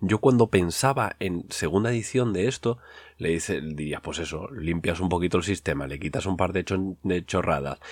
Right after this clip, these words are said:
estas cosas que estaba explicado a Raruna te las explicas de nuevo de una manera más sensata, sensata y a correr,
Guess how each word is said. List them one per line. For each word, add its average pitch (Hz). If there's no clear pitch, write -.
estas -
cosas 92
que 101
estaba 92
explicado 95
a 92
Raruna 92
te 92
las 87
explicas 95
de 95
nuevo 95
de 95
una 95
manera 95
más 95
sensata, -
sensata 113
y -
a 80
correr, -